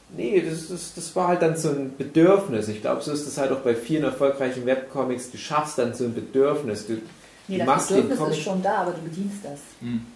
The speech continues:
Speaker 1: Ja, ja, klar, aber du musst das ja erstmal schaffen, indem du halt so ein Werk da produzierst,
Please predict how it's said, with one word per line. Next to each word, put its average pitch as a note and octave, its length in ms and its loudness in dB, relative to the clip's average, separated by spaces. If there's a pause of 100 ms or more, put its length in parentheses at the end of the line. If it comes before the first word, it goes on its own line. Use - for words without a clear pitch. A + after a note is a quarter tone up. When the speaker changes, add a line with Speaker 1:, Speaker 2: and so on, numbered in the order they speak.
Speaker 1:
Ja, D3+ 300 6
ja, D3+ 260 6
klar, D3 300 10
aber A#2+ 220 6
du A#2+ 80 -2
musst D3 240 2
das C3 160 2
ja G#2 80 4
erstmal G#2 380 0
schaffen, B2+ 340 0
indem A#2 220 2
du A2 140 2
halt A2+ 200 2
so A2+ 100 -2
ein G#2+ 140 0
Werk B2 380 4
da G#2+ 180 4
produzierst, A#2+ 920 0